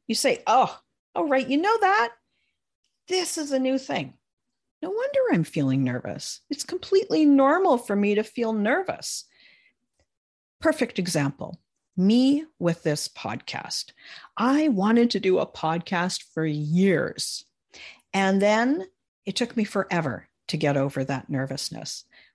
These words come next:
Well, now we're on episode seventy-eight. Can you believe it? Seventy-eight.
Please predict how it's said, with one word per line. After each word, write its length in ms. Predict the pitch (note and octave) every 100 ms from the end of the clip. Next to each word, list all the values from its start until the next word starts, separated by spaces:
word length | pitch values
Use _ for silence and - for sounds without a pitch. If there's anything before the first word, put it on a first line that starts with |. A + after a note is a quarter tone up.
| -
Well, 120 | F#3+
now 640 | F#3 E3 D4+ F#4+ - A3 B3+
we're 180 | C#4+ D4+
on 220 | D4 C#4 B3+
episode 580 | C4+ - - D4+ D4+ -
seventy-eight. 1160 | - - A#3+ E4+ F4 D#4 _ E3+ E3 - - -
Can 160 | - G#3
you 80 | G#3+
believe 340 | F3+ D#3+ G#3
it? 160 | - - -
Seventy-eight. 1200 | - - C4+ E4 F4 E4 _ _ A3 G#3+ -